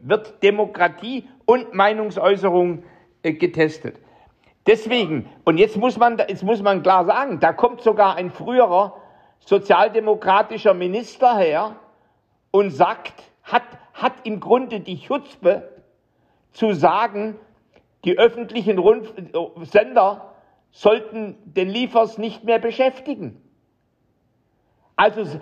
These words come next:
fordert im Grunde von, von einem öffentlichen Sender, von den öffentlichen Rundfunkanstalten,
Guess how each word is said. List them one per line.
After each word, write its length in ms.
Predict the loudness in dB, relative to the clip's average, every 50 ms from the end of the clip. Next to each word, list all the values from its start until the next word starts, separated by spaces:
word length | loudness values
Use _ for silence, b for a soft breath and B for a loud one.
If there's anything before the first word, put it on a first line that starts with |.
| -16 _ -4
fordert 580 | 2 4 4 4 2 0 2 2 2 2 0
im 220 | -6 -8 -6 -6 -6
Grunde 600 | -2 0 0 0 0 0 -2 -2 -2 -2 -6 -10 -20 _ _ _ _ _ _ _ _ _ _ _ _ _ _ _ _ _ _ _ _ _
von, 180 | 0 2 2 2 0 -10 -4
von 280 | 0 0 2 2 0
einem 380 | 0 0 0 0 -2 -4 -8 -10 -14 -10
öffentlichen 640 | -8 -8 -8 -8 -10 -16 -14 -12 -10 -8 -8 -8 -4
Sender, 480 | -2 0 0 0 2 0 0 0 0 -2
von 180 | -4 -4 -4 -4
den 120 | -6 -6
öffentlichen 560 | -6 -8 -8 -10 -12 -16 -16 -12 -10 -10 -8 -4
Rundfunkanstalten, 1300 | -2 -2 -2 -2 -4 -6 -6 -6 -6 -8 -8 -8 -8 -8 -8 -4 -2 -2 -2 -4 -6 -12 -14 -14 -14